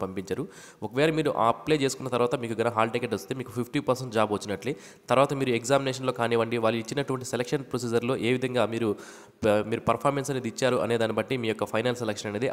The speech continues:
ఆధారపడి ఉంటుంది. అయితే కాంపిటీషన్ అయితే చాలా తక్కువ ఉంటుంది. ఇతర కాంపిటీటివ్ ఎగ్జామ్స్‌తో పోల్చుకుంటే, మన స్టేట్ గవర్నమెంట్లు కానివ్వండి, ఏపీపీఎస్సీ, టీఎస్పీఎస్సీతో కో-, పోల్చుకుంటే మనకి దీనికి మాత్రం కాంపిటీషన్ అనేది చాలా తక్కువగా ఉంటుంది. అది మాత్రం నేను మీకు క్లియర్గా చెప్పగలను,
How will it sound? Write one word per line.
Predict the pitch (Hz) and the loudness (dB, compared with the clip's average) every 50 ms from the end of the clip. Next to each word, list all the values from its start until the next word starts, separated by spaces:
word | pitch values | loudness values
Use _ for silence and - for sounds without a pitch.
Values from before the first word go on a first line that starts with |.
| - 101 | 4 4
ఆధారపడి | 101 104 104 - 95 92 92 | 4 4 2 2 0 -4 -4
ఉంటుంది. | 90 95 92 92 135 - - - - - - | -4 -4 -6 -6 -6 -8 -8 -12 -10 -6 -2
అయితే | 120 151 147 - | -2 -2 2 4
కాంపిటీషన్ | 120 131 147 156 156 170 156 165 156 | 4 4 4 4 2 0 2 2 0
అయితే | - 175 160 131 | 0 0 0 2
చాలా | 120 120 123 - | 2 2 4 2
తక్కువ | 123 120 - 151 143 147 | 0 0 0 0 0 0
ఉంటుంది. | 135 131 123 110 110 | 0 -2 -4 -2 -2
ఇతర | 131 135 - | -2 0 2
కాంపిటీటివ్ | 127 120 123 120 139 131 127 127 113 | 2 2 2 2 0 0 2 2 2
ఎగ్జామ్స్‌తో | 110 123 120 120 - - 131 120 - | 2 2 2 2 2 -2 -4 -2 0
పోల్చుకుంటే, | 117 123 123 - - 135 120 107 107 110 | 0 0 0 -2 -4 -6 -6 -4 -2 -2
మన | 110 110 110 | -2 -2 -2
స్టేట్ | - 131 131 127 123 | -2 -4 -4 -2 -2
గవర్నమెంట్లు | 127 120 123 120 117 113 107 110 | 0 0 0 -2 -2 -2 -2 -2
కానివ్వండి, | 110 110 107 107 104 104 107 104 - - - - - - - 120 | 0 0 0 0 0 0 -2 -6 -6 -10 -16 -20 -16 -4 -2 -2
ఏపీపీఎస్సీ, | 127 135 135 123 170 170 - - 131 - | 0 0 0 2 2 0 0 0 -2 -2
టీఎస్పీఎస్సీతో | 123 123 127 123 - - 127 123 - 127 120 - 117 - | 0 0 0 0 0 -2 -2 -2 -2 -4 -4 -4 -2 0
కో-, | 113 107 98 101 - - | 0 0 0 0 2 2
పోల్చుకుంటే | 123 120 120 - - 113 107 110 98 | 4 4 2 -2 -6 -2 -2 0 -2
మనకి | 95 95 95 123 160 - - - - - - - - | -2 -2 -2 -4 -4 -4 -6 -10 -20 -20 -10 -6 -4
దీనికి | 131 139 131 131 131 | -4 -2 2 2 2
మాత్రం | 131 - 170 160 - 123 | 4 4 2 2 4 4
కాంపిటీషన్ | 120 135 131 135 147 135 - 135 | 4 4 4 2 0 0 0 -2
అనేది | 127 127 - - | -4 -4 0 0
చాలా | 117 117 113 - | 2 2 2 2
తక్కువగా | 110 110 123 135 123 123 117 | 0 -2 -2 0 2 2 2
ఉంటుంది. | 110 101 113 110 131 180 185 - 113 | 2 0 -2 -4 -4 -2 -2 -2 0
అది | 117 117 | 2 4
మాత్రం | 120 120 131 127 123 117 | 4 2 2 0 -2 -2
నేను | 110 110 107 | 0 0 -2
మీకు | 104 123 151 147 - | -2 -4 -4 -4 -2
క్లియర్గా | 113 110 107 117 110 - | 0 0 0 0 0 -2
చెప్పగలను, | 104 - - 98 98 95 95 117 | -2 -4 -2 -2 -2 -2 0 -2